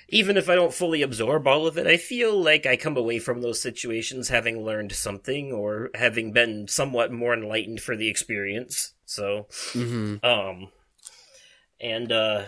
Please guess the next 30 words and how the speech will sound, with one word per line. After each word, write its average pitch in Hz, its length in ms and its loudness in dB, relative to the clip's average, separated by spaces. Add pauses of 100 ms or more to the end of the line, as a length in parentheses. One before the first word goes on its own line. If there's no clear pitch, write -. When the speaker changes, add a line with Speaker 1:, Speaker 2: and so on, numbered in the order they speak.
(100)
Speaker 1:
I 143 120 4
enjoy 202 320 4
that. 117 180 6
I 120 60 6
like 131 180 2
broadening 127 420 2
my 120 120 2
horizons, 104 840 -2
and 92 260 -14 (280)
even 123 260 -4
if 120 140 -6
it's 127 160 -4
something 123 380 -2
that 113 100 2
I 147 160 8
probably 117 340 0
wouldn't 110 320 -6
invest 107 380 -4
the 113 80 -6
time 110 260 0
and 107 140 -8
money 110 280 -8
into, 113 440 -6
it's - 320 -8
the - 120 -10
kind 110 220 0
of 110 80 -8
thing 110 240 -8
that 101 240 -2
I, 107 400 -2